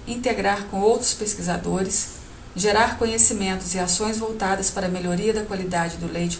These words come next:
cru refrigerado e redução de perdas na cadeia produtiva. A equipe agradece à Fundação de Amparo à Pesquisa do Estado de Minas Gerais pelo apoio financeiro.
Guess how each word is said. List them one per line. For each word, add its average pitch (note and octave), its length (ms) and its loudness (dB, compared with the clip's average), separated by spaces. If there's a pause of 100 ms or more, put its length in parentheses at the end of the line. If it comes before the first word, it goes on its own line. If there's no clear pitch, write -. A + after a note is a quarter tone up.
cru G#3+ 160 0
refrigerado F#3 720 -2 (500)
e A3 60 -4
redução A3+ 460 2
de G#3+ 100 -2
perdas G3+ 400 -2
na G#3 100 -6
cadeia F#3 340 -2
produtiva. F3+ 600 -6 (1500)
A A#3+ 160 4
equipe B3+ 600 0
agradece F#3 600 2
à - 20 -4
Fundação G3 580 4
de A#3+ 80 -4
Amparo G3+ 360 0
à F#3 40 -4
Pesquisa F3+ 400 -2
do F3 80 -2
Estado E3+ 360 -2
de E3+ 60 -6
Minas E3+ 200 -4
Gerais G3+ 420 0
pelo G#3 200 -2
apoio G3+ 300 -4
financeiro. G#3+ 640 -2